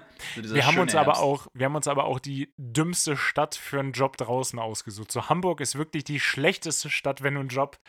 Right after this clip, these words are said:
Speaker 2: hast, der draußen stattfindet.
Speaker 1: Ja, gut. Ja,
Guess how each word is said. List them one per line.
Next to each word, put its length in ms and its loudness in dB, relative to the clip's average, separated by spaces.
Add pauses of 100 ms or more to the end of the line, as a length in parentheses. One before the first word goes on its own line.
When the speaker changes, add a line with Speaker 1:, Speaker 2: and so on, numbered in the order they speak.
(200)
Speaker 2:
hast, 260 0
der 120 0
draußen 460 0
stattfindet. 680 -6 (320)
Speaker 1:
Ja, 960 0
gut. 560 -10 (580)
Ja, 460 -2